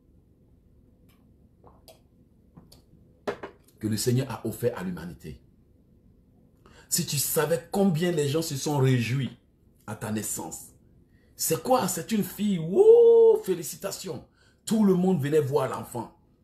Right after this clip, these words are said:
Tout le monde venait dire, « Ah maman, euh, maman Otto, il paraît que tu as eu un nouveau bébé. » Tout le monde voulait le voir, tout le monde offrait des cadeaux. C'était la joie. Mais ma sœur, regarde maintenant comment tu es décevant pour ta famille.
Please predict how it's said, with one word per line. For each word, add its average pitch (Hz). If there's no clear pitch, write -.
Tout 214
le 190
monde 180
venait 175
dire, « 170
Ah 196
maman, 185
euh, 160
maman 180
Otto, 185
il 151
paraît 143
que 151
tu -
as 139
eu 143
un 139
nouveau 143
bébé. » 160
Tout -
le 135
monde 127
voulait 107
le 104
voir, 151
tout 147
le 143
monde 131
offrait 123
des 101
cadeaux. 165
C'était 175
la 160
joie. 160
Mais 92
ma 98
sœur, 92
regarde 127
maintenant 127
comment 143
tu 123
es 110
décevant 113
pour 120
ta 110
famille. 117